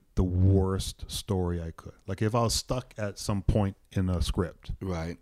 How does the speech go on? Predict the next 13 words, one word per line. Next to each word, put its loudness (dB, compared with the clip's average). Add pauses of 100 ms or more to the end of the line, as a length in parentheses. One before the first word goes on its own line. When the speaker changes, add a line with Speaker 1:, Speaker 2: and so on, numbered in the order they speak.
(140)
Speaker 1:
So, -4
okay, -2
what's, -2 (320)
what's 4
the 0 (220)
dumbest 6
way 2
I -2
could -4 (100)
move 0
this 2
script -2
along? -8